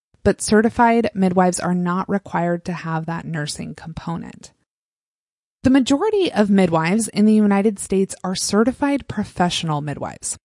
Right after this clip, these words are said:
These do not have a college degree requirement, and instead these midwives gain their training through clinical training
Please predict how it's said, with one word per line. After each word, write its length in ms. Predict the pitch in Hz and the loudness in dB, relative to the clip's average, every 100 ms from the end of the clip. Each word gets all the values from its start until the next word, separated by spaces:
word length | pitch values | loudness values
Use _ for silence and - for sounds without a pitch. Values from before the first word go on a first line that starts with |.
| _ - | _ -10
These 340 | 180 208 214 | 0 2 2
do 160 | - 202 | 4 4
not 380 | 190 175 185 - | 4 4 0 -4
have 360 | - 180 180 175 - | -4 0 0 0 -4
a 360 | 165 165 165 | -2 0 -2
college 420 | 165 - 175 180 - | -4 0 2 2 0
degree 380 | 185 165 160 | -4 -2 -2
requirement, 720 | 175 185 - 220 233 311 403 - _ _ _ - | -2 -2 -2 0 2 0 -2 -8 _ _ _ -2
and 120 | 208 | 2
instead 420 | 214 202 - 220 | 4 4 4 4
these 220 | 226 269 202 | 4 2 4
midwives 460 | 190 185 190 180 | 4 6 4 2
gain 280 | - 170 180 | -4 -2 2
their 160 | 202 214 | 2 2
training 480 | - 175 170 170 | 0 -2 0 -2
through 240 | 180 175 170 | -2 0 0
clinical 480 | - 175 170 - 214 | 0 -2 0 2 0
training 420 | - 269 311 | 2 2 2